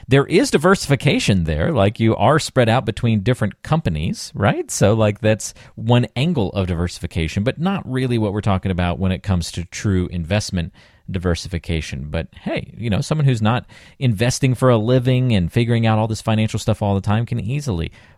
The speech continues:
fall victim to a misconception like that, just like the Social Security question and wondering if you did the right decision there. But also, you pointed out something that was great during Tony's,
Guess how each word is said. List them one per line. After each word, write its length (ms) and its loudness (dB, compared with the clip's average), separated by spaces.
fall 300 2
victim 380 -2
to 340 -2
a 80 -2
misconception 640 -2
like 160 -8
that, 260 -8
just 200 -6
like 120 -4
the 80 -6
Social 260 0
Security 460 -6
question 540 -6
and 160 0
wondering 320 4
if 140 0
you 60 -2
did 160 0
the 100 -2
right 200 0
decision 520 -4
there. 340 0
But 120 2
also, 280 2
you 140 0
pointed 260 -2
out 140 0
something 260 2
that 140 0
was 140 -2
great 260 0
during 220 0
Tony's, 600 -4